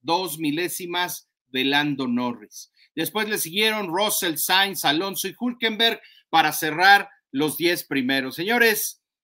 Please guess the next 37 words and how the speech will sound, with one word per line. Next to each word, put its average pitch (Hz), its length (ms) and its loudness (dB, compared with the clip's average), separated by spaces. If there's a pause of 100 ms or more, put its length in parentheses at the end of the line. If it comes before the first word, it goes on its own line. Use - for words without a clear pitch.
(240)
la 185 240 2
cosa 233 300 0
es - 120 -6
clara. 175 560 4 (280)
McLaren 220 480 2
por 190 160 -4
el 180 80 -2
momento 214 400 -2
está 202 240 -4
adelante, 220 520 -2
Red 196 280 -4
Bull 220 400 -6 (140)
está 196 540 2
ahí, 208 520 0 (200)
ahí 190 360 0
en, 160 320 -4
eh, 143 280 -4
cerca 208 560 -4
con 180 460 -4 (160)
Max 135 240 -8
Verstappen, 196 680 -2 (340)
eh, 151 260 0
con 151 240 -4
Checo 175 480 -4
todavía 180 520 0
hay 175 160 2
que 180 80 -4
encontrar 165 520 -4
velocidad, 175 640 0
hay 185 120 0
que 180 120 -4
encontrar 156 640 -2 (260)
ese 160 280 -4
balance, 180 520 0
hay 170 140 -2
que 170 100 -2
encontrar, 156 680 0